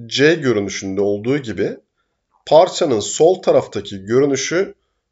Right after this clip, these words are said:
normal görünüşte çizilip sağ taraftaki görünüşü, tabii kestiğimiz bölge sağ tarafsa, sağ taraftaki görünüşü ise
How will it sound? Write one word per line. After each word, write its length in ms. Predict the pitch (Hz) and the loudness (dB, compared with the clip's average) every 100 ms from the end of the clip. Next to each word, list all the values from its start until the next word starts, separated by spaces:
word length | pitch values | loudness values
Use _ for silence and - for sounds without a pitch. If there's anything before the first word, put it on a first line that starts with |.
| _ 123 | _ -10
normal 680 | 127 139 147 156 165 147 | 0 4 4 6 4 4
görünüşte 540 | 113 104 98 95 - 80 | -2 -2 -2 -6 -12 -10
çizilip 560 | - 120 131 165 190 - _ _ _ _ _ _ | -8 -6 -2 -2 -4 -18 _ _ _ _ _ _
sağ 380 | - - 170 160 | -4 4 6 6
taraftaki 560 | 127 101 - 92 98 | 4 0 -2 -14 -14
görünüşü, 560 | 92 98 92 87 - 170 | -6 -4 -4 -6 -8 -6
tabii 240 | - 87 | -4 -4
kestiğimiz 680 | - 110 - - 104 107 95 | -4 -6 -6 -6 -4 -4 -2
bölge 240 | 98 95 98 | -2 -2 -6
sağ 320 | - 107 104 | 0 0 0
tarafsa, 600 | 95 87 - - 196 - _ _ _ _ | -4 -6 -6 -2 -2 -4 _ _ _ _
sağ 340 | - - 175 165 | -12 -2 0 2
taraftaki 540 | 135 104 - 98 107 | 2 0 -2 -12 -10
görünüşü 540 | 107 123 139 135 165 117 | -2 0 0 -2 -6 -4
ise 400 | - 170 202 | 0 2 2